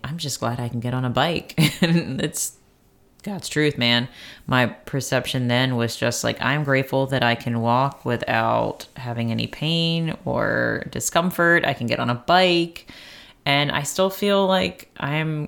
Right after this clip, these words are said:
I'm kinda there. I feel just grateful that I'm able to walk every day. I don't wanna do anything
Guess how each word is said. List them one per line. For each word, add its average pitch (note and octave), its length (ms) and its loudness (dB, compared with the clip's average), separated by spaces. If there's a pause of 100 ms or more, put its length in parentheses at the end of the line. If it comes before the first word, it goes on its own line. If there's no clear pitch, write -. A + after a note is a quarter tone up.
I'm C#3+ 120 -2
kinda C#3 380 -4
there. B2 360 2
I A2+ 120 -2
feel C3 240 -2
just B2+ 260 -6
grateful B2 360 -2
that B2 100 2
I'm A#2+ 100 0
able A#2 200 -4
to - 120 -6
walk A2+ 300 -2
every C3 260 -2
day. D3 420 0
I B2+ 120 0
don't B2+ 120 -2
wanna B2+ 160 -2
do A#2+ 140 0
anything B2 520 -2